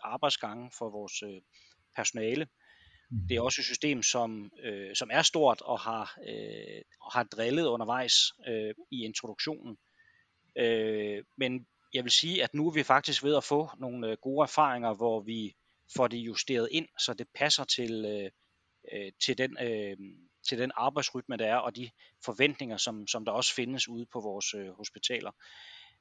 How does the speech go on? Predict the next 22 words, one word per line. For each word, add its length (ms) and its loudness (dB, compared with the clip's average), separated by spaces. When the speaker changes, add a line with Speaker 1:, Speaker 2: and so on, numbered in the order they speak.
Speaker 1:
Øh, 340 0
og 140 2
der 60 6
er 140 8
nogle 160 2
muligheder, 720 2
øh, 420 0
i 40 -4
sådan 200 2
et 60 -2
system, 500 -2
og, 320 0
øh, 60 -2
noget 180 4
af 60 2
det, 140 0
som 160 2
man 220 -2
kan 180 -6
fremhæve, 540 -2
det 140 -2
er, 220 0